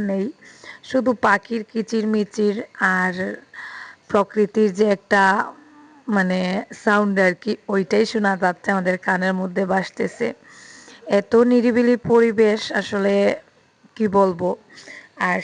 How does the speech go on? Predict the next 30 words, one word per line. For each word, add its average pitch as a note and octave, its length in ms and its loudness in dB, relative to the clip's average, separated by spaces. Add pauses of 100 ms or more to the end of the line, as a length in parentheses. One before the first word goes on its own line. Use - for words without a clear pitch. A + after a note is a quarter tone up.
সেই A3 240 2
ফাঁকে G#3+ 380 0 (380)
কয়েকজন F#3+ 500 0 (840)
চায়ের G3 360 2
শ্রমিক G3+ 440 -2
আর G3 80 0 (100)
কি G#3+ 140 -2 (180)
চা F#3+ 180 2
পাতা F#3 300 -2
তুলতেছেন। F#3+ 540 -4 (760)
তো - 60 -8 (100)
যাই G3 220 2
হোক, G#3 120 -4 (120)
আমরা G3 220 0 (540)
কিছু - 220 -6 (120)
খাবার G3+ 260 2 (100)
আনছিলাম, G#3 440 0 (100)
ওনাদেরকেও F#3+ 500 0 (100)
দিলাম, F#3 260 2 (680)
যেটা F#3 220 0 (100)
আর F#3 140 0
কি - 80 -8 (100)
এক্সট্রা - 340 -4
রয়েছিল। F3+ 400 -2 (560)
তো - 60 2 (100)
আমরা G#3+ 180 2 (220)
আস্তে G#3 320 0
আস্তে A3+ 220 0 (220)
ওই G3 100 4 (140)
পিকনিক A3 340 -2